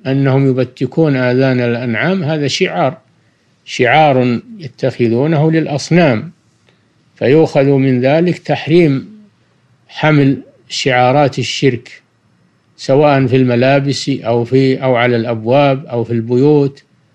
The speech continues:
أو غير ذلك. ولهذا كان صلى الله عليه وسلم لا يترك تصاليب إلا نقضها. تصاليب جمع صليب، وهو شعار الشرك عند النصارى، فيدل هذا على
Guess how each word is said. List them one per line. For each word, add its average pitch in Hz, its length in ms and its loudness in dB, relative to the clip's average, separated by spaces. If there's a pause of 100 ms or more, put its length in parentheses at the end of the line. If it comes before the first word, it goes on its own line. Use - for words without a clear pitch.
(400)
أو 131 180 2
غير 147 280 4
ذلك. 127 500 -2 (300)
ولهذا 135 420 0
كان 143 340 -2
صلى 139 220 -4
الله 135 360 0
عليه 135 280 0
وسلم 151 540 -4 (600)
لا 143 300 2
يترك 135 580 -2 (580)
تصاليب 139 680 2
إلا 156 440 0
نقضها. 117 680 -4 (680)
تصاليب 135 520 0
جمع 160 300 -2
صليب، 147 480 0
وهو 117 240 -2
شعار 131 560 -2 (720)
الشرك - 600 -2 (120)
عند 113 200 -2
النصارى، 127 640 0 (1200)
فيدل 147 1160 0
هذا 147 300 0
على 151 560 0